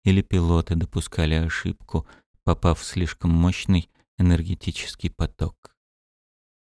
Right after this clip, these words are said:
Кома была совсем рядом. Гигантская стена багрового света.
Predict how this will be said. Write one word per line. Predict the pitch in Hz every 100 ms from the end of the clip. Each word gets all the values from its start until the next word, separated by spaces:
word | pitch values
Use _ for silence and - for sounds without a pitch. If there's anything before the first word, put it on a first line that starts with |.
| _ _ _
Кома | 123 127 123
была | 104 101 107
совсем | - 98 - 98 92
рядом. | 90 80 80 80 80 _ _ _ _ _ _ _
Гигантская | 95 87 104 98 - 95
стена | 82 - 90 85 104 101 - -
багрового | 82 76 87 87 87 85
света. | 82 - 85 85 78 - -